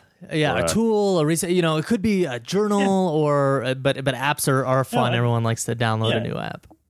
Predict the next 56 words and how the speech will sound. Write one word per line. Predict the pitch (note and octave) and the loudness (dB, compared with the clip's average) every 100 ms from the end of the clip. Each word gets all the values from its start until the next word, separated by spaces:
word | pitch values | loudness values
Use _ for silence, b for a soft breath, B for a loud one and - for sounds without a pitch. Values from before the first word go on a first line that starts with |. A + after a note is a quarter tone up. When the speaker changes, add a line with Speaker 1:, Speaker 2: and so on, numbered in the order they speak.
| _ - | _ -4
Speaker 2:
Well, | E3+ G#2+ | -2 0
like, | E3+ C#3+ | 0 0
the | E3+ | 2
app | D#3+ G#3 | 2 0
that | - | 0
I | C#3+ | 2
like | D3+ C#3 | 2 2
is | G#2+ | -2
called | - G2+ E2+ | -2 -2 -2
Rewire. | F2 A#2 B2+ B2 D#3 F#3 - | -2 0 2 2 0 -4 -10
That's | - - | -12 -6
the | G2 | -2
one | F#2 | 0
that | E2+ | 0
I | |
use. | F#2 B2 F3+ - - | 0 -2 -4 -8 -4
And | G#2+ | -2
it's | A#2+ | 0
basically | C#3+ C3 D3 | 0 -2 -2
just | B2 A#2+ | -2 -2
a | |
goal | F#2 - G2+ A#2+ | -4 0 0 2
setting | B2 - G2+ G2 G2 G#2 - | 0 0 0 0 -2 -4 -6
app. | A2+ F2+ - - - | -4 -4 -6 -20 -16
And | - | -6
all | F#2 B2 | -2 0
it | B2 | 2
is, | B2 | 0
is | B2 | 0
I | G2 | 0
list | G2 F#2+ A2+ - - - - | 0 0 0 -2 -8 -16 -8
goals, | A2 G#2 G#2 E3+ - - B B B _ _ - F#2 | -2 2 2 0 -4 -6 B B B _ _ -12 -4
usually | G2+ G#2 | -2 0
daily | F#2+ G#2 G#2+ | 0 0 0
goals | E2+ E2+ - | 0 -2 -4
for | - | -2
me. | G2 D#3 A#2 | -2 0 0
I | G2+ | -2
list | F#2 A2 - | -2 -4 -2
daily | G2 A2 | 0 0
goals | A#2 G2 G2+ | 0 0 0
that | F2+ | 0
I | |
want | F#2 F#2 | 0 0
to | |
accomplish. | F#2 - E2+ - - | -2 -2 -2 -2 -2
And | - | -2
it | E2 | -2
can | - F#2 | 0 0
be | F2 | 2
everything | F2+ - F#2 | 0 0 -2
from | - G2+ G2 G2+ - - - - | 0 -2 0 -2 -4 -14 -14 -4
I | F2+ | -2
had | F#2 F2 | 0 0
a | |
sa-, | F2 - | 0 -2